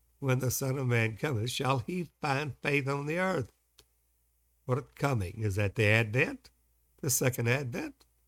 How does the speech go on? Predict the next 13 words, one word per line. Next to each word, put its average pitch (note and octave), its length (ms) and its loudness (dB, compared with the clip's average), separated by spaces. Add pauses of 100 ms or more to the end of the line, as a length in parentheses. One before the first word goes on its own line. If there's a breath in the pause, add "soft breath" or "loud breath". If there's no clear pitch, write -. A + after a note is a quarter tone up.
(960)
Or A2 140 4
is G2+ 100 2
it A2 140 -2
the A#2 80 -4
coming, C3 520 2
the G#2+ 80 0
latter G2 320 2
rain? C#3+ 580 0 (1040)
We C3 140 0
take C#3 200 0
a A#2+ 60 4
look A#2+ 380 4 (260)
at G#2+ 480 0